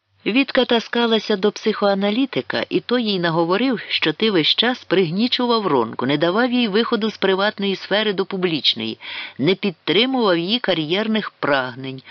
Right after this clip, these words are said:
обтинав шляхи її самореалізації.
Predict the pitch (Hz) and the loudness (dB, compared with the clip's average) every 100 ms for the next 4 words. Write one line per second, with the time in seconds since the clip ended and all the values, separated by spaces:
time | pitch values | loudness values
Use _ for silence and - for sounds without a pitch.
0 | - - 165 - 180 190 196 - 185 180 | -16 -2 -2 0 -2 0 0 0 -2 -2
1 | 220 202 190 - 175 175 175 175 170 160 | -4 -2 -6 -4 -4 0 0 0 0 -2
2 | 120 110 - - - | -4 -6 -8 -12 -12